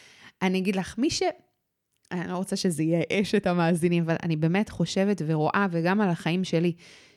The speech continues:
שמי שמסכים להיות בתוך השלב הזה, זה השלב שהכי הרבה נפתח לנו הלב.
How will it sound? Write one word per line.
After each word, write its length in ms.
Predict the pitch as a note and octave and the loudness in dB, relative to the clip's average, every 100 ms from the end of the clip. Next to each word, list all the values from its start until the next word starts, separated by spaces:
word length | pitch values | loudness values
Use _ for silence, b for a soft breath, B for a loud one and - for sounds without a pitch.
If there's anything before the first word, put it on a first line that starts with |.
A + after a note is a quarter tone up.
| - | -10
שמי 320 | - F3 G3+ | -6 -2 0
שמסכים 800 | D4+ B3 D#3+ - - G#3 G#3+ A3+ | 0 0 -2 -6 -6 -2 0 0
להיות 340 | E3+ E3 F#3+ D#3 | 0 0 0 -2
בתוך 680 | D#3 - F#3+ G3 - - - | -6 -2 -2 -2 -4 -12 -8
השלב 560 | E3+ - - D3+ D3+ E3 | -6 -4 -2 0 0 2
הזה, 280 | G3 G#3+ B3+ C4 _ _ b b b b b b b - | 0 2 -2 -4 _ _ b b b b b b b -10
זה 180 | E3+ E3 | -4 -2
השלב 600 | D#3+ - D#3+ E3+ G3 A3 | -2 -2 0 2 0 -2
שהכי 440 | A3+ E3 D#3 - F#3+ | -6 -6 -6 -4 -2
הרבה 340 | F3+ D#3+ F3 | -2 -2 -2
נפתח 420 | E3 - E3 - F#3+ | -4 -6 -10 -6 -4
לנו 200 | E3 D3+ | -2 0
הלב. 440 | D3+ D3+ D3+ D#3+ | 0 -2 -4 -12